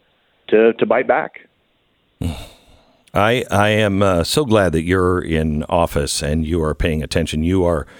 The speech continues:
Speaker 2: working with the attorneys general from, uh, Alabama, Alaska, Arkansas, Florida, Indiana, Kansas, Kentucky, Louisiana, Mississippi, New Hampshire, uh,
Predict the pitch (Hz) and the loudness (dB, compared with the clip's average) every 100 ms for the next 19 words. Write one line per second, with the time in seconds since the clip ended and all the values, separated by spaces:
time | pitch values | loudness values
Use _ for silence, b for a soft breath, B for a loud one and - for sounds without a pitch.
0 | B B 104 113 110 95 90 85 82 104 | B B 0 2 2 0 2 0 0 0
1 | 95 85 - 87 90 87 80 - 85 82 | 0 -2 -2 -2 0 0 -2 -2 0 0
2 | 82 78 76 - - 69 69 62 57 - | 0 -2 -4 -4 -6 -4 -2 -4 -6 -6
3 | - 98 98 90 90 76 85 87 87 - | -2 -2 0 0 -2 0 0 0 0 -4
4 | 90 - 110 101 - 76 - 98 110 110 | -2 0 0 -2 -2 -4 -2 0 2 2
5 | 80 58 58 - _ _ 123 123 101 73 | 0 -4 -6 -10 _ _ 0 2 2 0
6 | 58 - - 104 107 64 - - 71 117 | -4 -6 -2 -2 -2 -4 -6 -6 -4 -4
7 | 107 - - b b b - 90 113 120 | -4 -8 -10 b b b -2 2 2 2
8 | 101 87 76 67 73 117 - 113 - - | 0 0 -2 -4 0 0 0 -2 -4 -4
9 | 67 78 95 117 110 - 69 78 b b | -4 -2 0 -2 -4 -6 -6 -8 b b
10 | b b b b _ 85 85 80 76 78 | b b b b _ -2 0 0 0 -2
11 | 71 65 | -2 -6